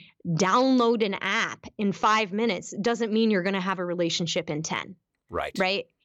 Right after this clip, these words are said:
Speaker 1: And that is, thank you for bringing that up, Jeremiah, right? Because that
Speaker 2: You're
Speaker 1: is
Speaker 2: welcome.
Speaker 1: really important to remember because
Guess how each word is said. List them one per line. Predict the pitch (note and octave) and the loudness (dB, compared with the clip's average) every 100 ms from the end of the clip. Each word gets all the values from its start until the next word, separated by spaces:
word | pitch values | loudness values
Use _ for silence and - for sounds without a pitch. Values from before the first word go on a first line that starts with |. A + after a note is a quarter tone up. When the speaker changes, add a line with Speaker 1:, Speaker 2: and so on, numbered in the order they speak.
| _ _ _ | _ _ _
Speaker 1:
And | A3 A3+ A3 G3+ - _ | -2 0 -2 -6 -14 _
that | G3 B3 C4 | -2 -2 0
is, | B3 B3 A3+ G3 - | 2 2 2 -2 -8
thank | - C#4+ | -4 -2
you | G4+ | 0
for | - | -2
bringing | F3+ F3 E3+ | 0 2 0
that | E3 | 0
up, | E3+ | -4
Jeremiah, | - D#3+ - A#2 B3 | -4 -2 -2 -2 0
right? | G#3+ G#3+ A#3 | 0 0 -2
Because | A3+ C#4 A#3 | -2 0 2
that | C4 | 2
Speaker 2:
You're | B3 | 4
Speaker 1:
is | B3 | 4
Speaker 2:
welcome. | A3+ | 4
Speaker 1:
really | B3 A#3+ A#3 G#3 - _ _ - | 4 4 2 0 -6 _ _ 0
important | B3 B3 - G#3+ G3+ F3 - - | 0 0 -2 0 0 0 -2 -4
to | - F#3+ F3+ F3 - - _ _ | 2 4 4 4 0 -8 _ _
remember | F3+ F#3+ G#3+ D#4+ D4 F#3+ F3 E3+ - - - | 2 6 6 4 2 2 0 -2 -8 -18 -4
because | - G#3+ D4 | -2 2 0